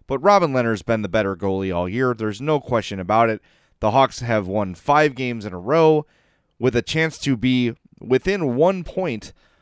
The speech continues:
of a playoff spot. I think starting Robin Lehner was the right thing to do if indeed your priority was to get the win, which is what it should have been. Now, in hindsight, Robin Lehner had one of his worst games of the year,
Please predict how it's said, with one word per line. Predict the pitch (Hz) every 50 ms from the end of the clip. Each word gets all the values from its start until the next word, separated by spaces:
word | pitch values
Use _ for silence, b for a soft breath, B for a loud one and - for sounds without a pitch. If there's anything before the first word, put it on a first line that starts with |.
| _ _ _ - 117
of | 123 117
a | 120
playoff | 113 - - 156 160 151 135 123 107
spot. | - - - 113 110 110 - - -
I | 110 120
think | 143 143 123
starting | - - 147 139 139 135 117
Robin | 120 123 123 113 113 110
Lehner | 110 113 107 104 98 90
was | 92 113 123 117 95
the | 113 104
right | 95 95 131 151 139 - -
thing | - 131 131 107
to | 110 104
do | 95 139 160 147 123 110 95 - b b b b b b b _
if | - 156 156 - 147
indeed | 143 135 117 101 131 147 143 117
your | 110 131 120
priority | - - - 113 120 131 131 123 107
was | 101 98 113 107 -
to | - 101
get | 85 123 123
the | - 110
win, | 98 110 135 135 117 107
which | 110 110 -
is | 110 95
what | 98 120 127
it | 110 -
should | - - - - 170 156
have | 131 95 82 87 92
been. | - 170 202 180 120 98 95 98 104 - _ _ _ _ _ _ _ _ _ _ _ _ _ _ _ _ _ _ _ _ _ _ _ -
Now, | 127 135 117 92 - - _
in | - - 101 95
hindsight, | - - 175 240 226 151 - 117 98 104 113 -
Robin | 104 - 143 139 135 123
Lehner | 120 131 131 127 117 113
had | 120 113 101
one | 101 120 123
of | 120 113 95
his | 113 113 95
worst | 101 120 123 117 -
games | - 123 120 117 110 98 104
of | 92
the | 92 101
year, | 127 180 180 147 120 120 117